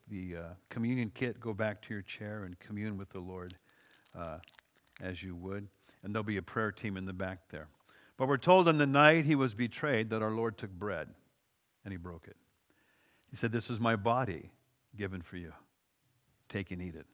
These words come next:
all of you." And in the same fashion, he took the cup.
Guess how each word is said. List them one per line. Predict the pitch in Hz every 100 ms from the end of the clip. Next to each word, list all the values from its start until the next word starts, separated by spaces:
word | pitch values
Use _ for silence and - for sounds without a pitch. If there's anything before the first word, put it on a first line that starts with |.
| _
all | 92 82
of | 82 80
you." | 82 - _ _ - _ -
And |
in | 127
the | 123
same | - 143 127
fashion, | - 147 143 -
he | 110
took | 104 113
the | -
cup. | 104 104 - -